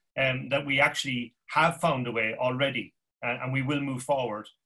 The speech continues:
um, from these terrible times and adapt. So, um, empowerment is a major, major part of that. So I suppose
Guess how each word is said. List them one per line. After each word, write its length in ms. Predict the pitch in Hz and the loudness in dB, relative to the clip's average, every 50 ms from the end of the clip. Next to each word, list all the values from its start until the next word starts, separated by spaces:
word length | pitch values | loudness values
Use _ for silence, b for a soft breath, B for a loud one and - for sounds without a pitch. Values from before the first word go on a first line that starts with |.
| _ - 120 | _ -6 -4
um, 180 | 120 117 113 | -2 -2 -2
from 220 | 113 - 143 127 123 | -2 -2 0 0 0
these 160 | 120 113 - | -2 -6 -6
terrible 300 | - 123 117 113 110 107 | -4 -4 -4 -4 -6 -8
times 360 | - - 117 110 110 107 - - | -4 -4 -4 -2 -4 -6 -8 -4
and 100 | 143 143 | -2 -2
adapt. 480 | 135 127 131 143 - - - - - - _ _ _ _ _ _ _ _ | 0 2 4 2 2 2 -2 -12 -20 -20 _ _ _ _ _ _ _ _
So, 440 | - - 160 156 156 156 151 156 - | -4 2 4 4 4 4 2 2 2
um, 380 | 147 147 147 143 143 135 131 - - | 4 4 4 2 0 -4 -8 -6 -2
empowerment 600 | 156 151 - - 175 175 175 165 147 139 139 160 - | -2 -2 2 6 8 8 8 8 4 0 -2 -6 -8
is 120 | 160 135 143 | -6 -6 -4
a 60 | 143 | -4
major, 380 | 143 151 160 160 151 131 135 | 0 2 2 2 2 0 -2
major 280 | 139 139 139 127 127 123 | -4 -4 -4 -4 -4 -6
part 280 | 123 - 131 123 120 - | -4 -2 -2 -2 -2 -4
of 60 | 113 104 | -6 -10
that. 80 | 98 - - _ _ _ _ _ _ _ | -10 -10 -10 _ _ _ _ _ _ _
So 340 | - - 143 131 131 131 - | -2 2 2 2 2 2 0
I 80 | 139 135 | -2 -2
suppose 340 | 131 - 156 147 143 - | -2 0 -2 -2 -2 -4